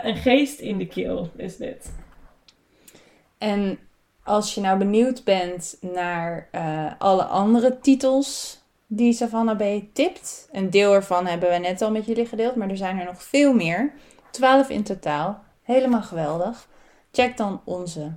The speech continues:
Speaker 2: website. Check onze socials ook. We gooien alles in de show notes. En er zit van allerlei moois tussen, eh, om, eh,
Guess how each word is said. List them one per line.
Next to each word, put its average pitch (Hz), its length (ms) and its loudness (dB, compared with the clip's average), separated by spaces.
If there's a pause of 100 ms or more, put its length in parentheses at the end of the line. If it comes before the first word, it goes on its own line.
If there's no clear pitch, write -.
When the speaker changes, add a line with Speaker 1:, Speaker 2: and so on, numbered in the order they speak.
(280)
Speaker 2:
website. 254 840 -2 (440)
Check 185 280 -6
onze 160 320 -10
socials 208 640 -4
ook. 190 260 -2
We 185 60 -20
gooien 190 300 0
alles 202 320 -2
in 175 180 -8
de 165 320 -2 (680)
show 240 300 4
notes. 226 320 2
En 185 120 -8
er 185 100 -8
zit 180 200 -8
van - 180 -10
allerlei 196 500 2
moois 185 440 -2
tussen, 175 800 -4
eh, 156 320 -4 (120)
om, 175 280 -4
eh, 151 220 -4